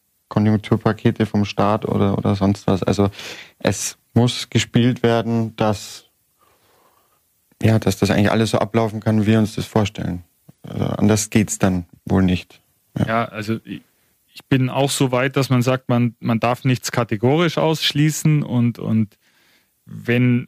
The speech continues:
Speaker 2: irgendwo klar ist, dass wir eine Saison durchbekommen, wenn wir zwei, drei Geisterspiele machen, dann, dann ist es so, dann werden wir Lösungen finden.
Speaker 1: Ah ja.
Speaker 2: Ähm, aber auf, auf Dauer und ohne Zuschauer wird das Ganze nicht,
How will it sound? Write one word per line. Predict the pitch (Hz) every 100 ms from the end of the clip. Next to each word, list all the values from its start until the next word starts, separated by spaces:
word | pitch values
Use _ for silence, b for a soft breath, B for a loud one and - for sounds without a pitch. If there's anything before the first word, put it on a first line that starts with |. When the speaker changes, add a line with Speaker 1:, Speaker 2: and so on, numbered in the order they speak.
| -
Speaker 2:
irgendwo | 147 135 131 127
klar | 120 123 117 127
ist, | 123
dass | 131 117
wir | 131
eine | 123
Saison | 113 127 110 127 135
durchbekommen, | 139 135 - 127 127 127 127 127
wenn | 123 120
wir | 120 117 -
zwei, | - 117 120 123
drei | 113 113 120 117 - -
Geisterspiele | 123 160 - 151 - 147 147 147
machen, | 143 147 151 135
dann, | 127 120 120
dann | 113 117
ist | - 156
es | 170 -
so, | 160
dann | 147 120
werden | 123 131 123
wir | 120
Lösungen | 123 123 123 117
finden. | - 127 165 - 180 180 _ _ _ _ _ _ _
Speaker 1:
Ah | -
ja. | 147 117
Speaker 2:
Ähm, | 120 120 - _ _ _ _ -
aber | 117 113 113 113 113 - _ _ _ -
auf, | 123 -
auf | - 113
Dauer | - 117 151 156 131
und | 113
ohne | 131 139 139
Zuschauer | - 143 - 131 123 120
wird | 123
das | 123 -
Ganze | 120 120 - 117 - _ _ -
nicht, | 120 147 - - -